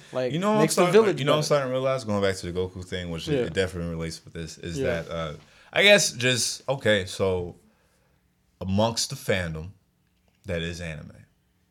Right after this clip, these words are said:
Speaker 2: I still stand out as a person that did not have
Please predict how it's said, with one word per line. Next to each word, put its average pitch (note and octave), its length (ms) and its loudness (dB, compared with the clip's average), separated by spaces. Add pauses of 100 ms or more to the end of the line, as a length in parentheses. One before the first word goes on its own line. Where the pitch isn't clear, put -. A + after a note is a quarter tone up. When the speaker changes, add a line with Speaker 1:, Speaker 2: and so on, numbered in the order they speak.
(1500)
Speaker 2:
I G2+ 60 -8
still G#2 380 -2
stand G2 360 -4
out F2+ 300 -2
as F2 160 -6
a E2+ 40 -16
person E2 580 -8
that D#2 320 -10
did E2+ 160 -8
not F2 360 -6
have D2+ 520 -10